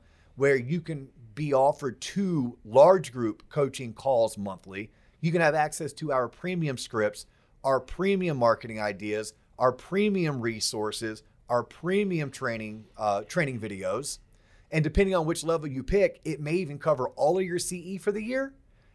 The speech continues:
as well as over five thousand dollars of pre-negotiated discounts with our friends in the industry. Companies like Zenix, like M B S Highway, like Knowledge Coop,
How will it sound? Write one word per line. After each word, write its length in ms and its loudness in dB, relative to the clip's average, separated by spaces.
as 240 2
well 320 0
as 260 0
over 280 -6
five 300 0
thousand 360 -6
dollars 580 0
of 260 0
pre-negotiated 800 0
discounts 640 -2
with 220 2
our 220 6
friends 960 -2
in 220 0
the 100 -2
industry. 460 -8
Companies 480 -4
like 180 0
Zenix, 460 -4
like 260 0
M 140 -6
B 160 -4
S 140 0
Highway, 480 -2
like 340 -2
Knowledge 460 -2
Coop, 400 -6